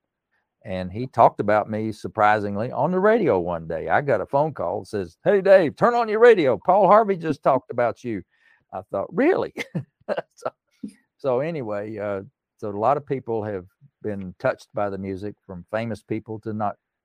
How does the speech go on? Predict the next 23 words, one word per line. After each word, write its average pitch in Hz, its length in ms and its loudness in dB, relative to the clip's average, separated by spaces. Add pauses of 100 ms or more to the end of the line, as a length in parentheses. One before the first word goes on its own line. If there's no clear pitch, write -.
(120)
to 104 60 -14
just 98 240 -8
ordinary 95 400 -4
people 95 400 -8
like 90 240 -6
you 90 100 -8
and 90 120 -8
me. 82 200 -12
So 85 260 -10
it 90 120 -10
was, 92 240 -16
uh, 92 160 -6 (580)
it 104 100 0
was, 95 360 -4 (880)
it's - 160 -18
been 101 200 -2
a - 20 -4
blessing 101 420 -2
all 104 160 2
my 104 180 0
life. 95 380 0
And 90 160 -8
I, 90 100 -6